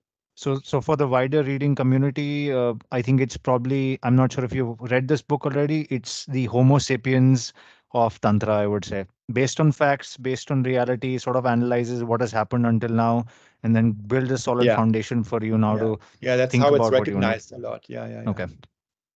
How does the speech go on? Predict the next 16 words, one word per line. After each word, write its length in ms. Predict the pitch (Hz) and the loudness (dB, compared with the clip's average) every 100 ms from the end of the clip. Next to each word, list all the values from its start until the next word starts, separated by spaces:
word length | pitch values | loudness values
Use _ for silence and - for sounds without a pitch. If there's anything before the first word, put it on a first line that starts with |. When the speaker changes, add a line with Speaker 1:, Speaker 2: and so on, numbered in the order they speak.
| _ _ | _ _
Speaker 2:
Yeah. 200 | 127 120 123 _ _ _ _ | -14 -14 -18 _ _ _ _
I 40 | 151 | 0
mean, 220 | 202 208 | 2 2
just 280 | 214 226 - | 0 -4 0
for, 180 | 196 190 - | 0 0 -2
uh, 240 | 170 160 147 | 0 2 2
just 200 | 165 170 | -2 -6
to 60 | |
close 240 | 160 165 175 | -2 0 0
it 100 | 170 | -2
also, 280 | 156 151 156 - - - | -4 -4 -10 -16 -10 -2
there 100 | 156 | 0
are 140 | 156 | 0
many, 520 | 160 180 202 202 196 | 0 2 2 2 0
uh, 400 | 190 151 147 147 | 0 0 2 2
translations 1120 | 143 - 151 139 156 160 170 - 147 180 - | 0 -6 -6 -6 -2 -2 0 -2 -4 -6 -12